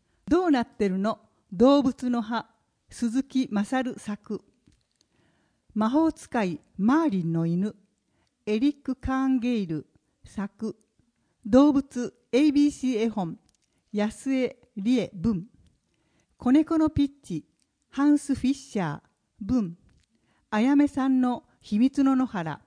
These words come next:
島村優子作、プップクプードル、山田直人作絵。驚いたリス、イーラ写真、ウィリーの冒険、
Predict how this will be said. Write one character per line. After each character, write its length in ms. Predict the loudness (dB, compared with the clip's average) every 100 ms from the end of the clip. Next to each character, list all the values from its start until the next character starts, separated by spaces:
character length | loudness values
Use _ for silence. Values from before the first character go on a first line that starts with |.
| _ _ _ _ _ -16
島 340 | -6 -2 2
村 280 | 2 2 0
優 220 | 0 -2
子 420 | -4 -8 -8 _ _ _ _
作、 540 | -8 -8 -6 -8 -10 _ _ _ _ _ _ _ 0
プ 100 | 0
ッ 20 |
プ 240 | 0 -4
ク 120 | -2
プ 140 | 0 2 2
ー 20 |
ド 160 | 2 0
ル、 180 | -4 -10 _ _ _ _
山 300 | 0 2 2
田 120 | 2
直 260 | 2 2 -2
人 300 | -2 -6 -6 _ _ _
作 600 | -12 -8 -8 -8 -8 -8 _ _
絵。 200 | -6 -6 -8 _ -20 _ _ _ _ _ -2
驚 380 | 2 4 4 2
い 60 |
た 140 | -2 -4
リ 140 | -4
ス、 300 | -6 -14 -20 _ _ _ -2
イ 240 | 2 2
ー 20 |
ラ 180 | 0 -6 -12 _ -14
写 240 | -6 -6
真、 340 | -6 -6 -8 -10 _ _ _ _ _ _ 2
ウ 120 | 4
ィ 120 | 6
リ 140 | 4
ー 20 | 2
の 160 | 2
冒 220 | 2 0
険、 320 | 0 -4 -6